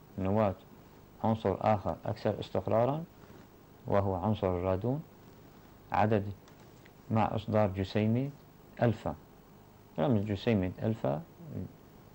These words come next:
اتش اي أربعة اثنين، هي عبارة عن نواة ذرة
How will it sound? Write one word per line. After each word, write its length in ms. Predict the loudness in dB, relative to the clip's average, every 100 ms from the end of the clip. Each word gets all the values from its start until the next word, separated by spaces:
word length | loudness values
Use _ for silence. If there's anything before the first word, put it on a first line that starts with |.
| -20 -20 -20 -16 -2
اتش 280 | 0 0 -4
اي 200 | -2 -2 -4 -12 -20 -20 -20 -20 -20 -20 -20 -10 0
أربعة 460 | 2 4 4 2 -2 -10 -20 -8
اثنين، 320 | 2 4 4 0 -12 -20 -20 -20 -20 -20 -20 -10 -2
هي 80 |
عبارة 360 | 2 4 2 2
عن 240 | 0 -2 -4 -8 -20 -8 0
نواة 220 | 4 4
ذرة 460 | 4 2 4 4